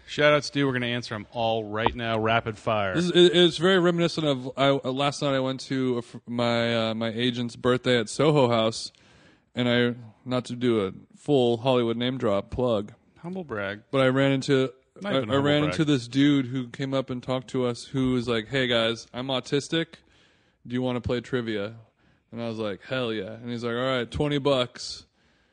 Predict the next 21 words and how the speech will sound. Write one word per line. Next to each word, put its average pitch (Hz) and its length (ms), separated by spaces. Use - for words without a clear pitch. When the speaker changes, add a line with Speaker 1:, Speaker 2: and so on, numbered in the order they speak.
Speaker 2:
and 123 100
I'll 117 140
ask 123 240
you 135 60
a - 20
bunch 123 220
of 123 60
questions. 127 440
If 120 120
you 127 80
get 127 320
more 131 300
of 127 100
them 127 180
right 123 220
than 123 180
wrong, 123 380
then, 117 360
then 120 200
you 123 160
win." 120 400